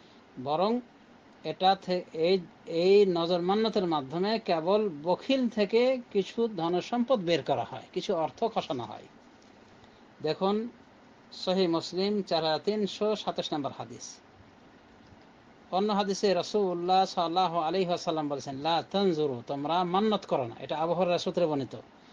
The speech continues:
তিনি কি বলছেন? "লা তানজুরু, তোমরা মান্যত করো না। ফাইন্না নাজরা লা ইউগনি মিনাল কাদারি শাইআ", কারণ নজর মান্যত তাকদীরের কোনো কিছু করতে পারে না, তাকদীরের কোনো বিষয়ে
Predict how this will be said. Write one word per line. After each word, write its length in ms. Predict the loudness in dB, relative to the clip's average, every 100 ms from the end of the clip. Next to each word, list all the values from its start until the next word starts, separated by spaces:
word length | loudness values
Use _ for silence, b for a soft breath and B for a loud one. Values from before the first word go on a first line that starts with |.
| B B -4
তিনি 140 | 0
কি 140 | 2
বলছেন? 280 | 2 2 2
"লা 220 | 2 2 2
তানজুরু, 440 | 2 4 4 2
তোমরা 260 | 0 0 2
মান্যত 380 | 2 2 2 2
করো 200 | 2 2
না। 140 | -2 -8 B B B B 0
ফাইন্না 400 | 2 4 2 2
নাজরা 600 | 2 2 2 4 2 2
লা 240 | 2 2
ইউগনি 380 | 4 2 4 2
মিনাল 220 | 2 -2 -2
কাদারি 320 | 0 2 0
শাইআ", 340 | -2 -2 -2 -6 -4
কারণ 360 | -2 2 2 0 B B B B -2
নজর 300 | 0 2 2
মান্যত 460 | 2 0 2 0 -2 -2
তাকদীরের 640 | -2 -2 0 4 6 4 2
কোনো 360 | 0 2 2
কিছু 360 | 0 -4 0 0
করতে 320 | 0 -2 -2
পারে 220 | -2 -2
না, 100 | -4 -16 -20 -8
তাকদীরের 520 | -4 -4 -2 2 2 2
কোনো 280 | 2 2
বিষয়ে 500 | 2 0 0 2 2